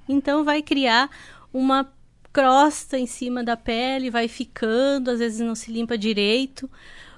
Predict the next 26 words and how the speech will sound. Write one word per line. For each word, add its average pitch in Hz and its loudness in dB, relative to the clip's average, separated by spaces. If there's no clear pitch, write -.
A, 233 4
o 247 0
nosso 254 0
próprio, 233 0
ah, 190 -4
sistema 220 -2
fisiológico, 214 0
ele 233 2
vai 240 2
ter 233 2
uma 233 0
reconstituição, 240 0
ah, 190 0
ao 196 2
longo 202 0
dos 190 -2
dias, 277 2
né? 196 0
Normalmente 208 0
vinte 208 -2
e 208 -2
oito 202 0
dias 226 4
na, 196 -2
na 190 -6
juventude, 226 -4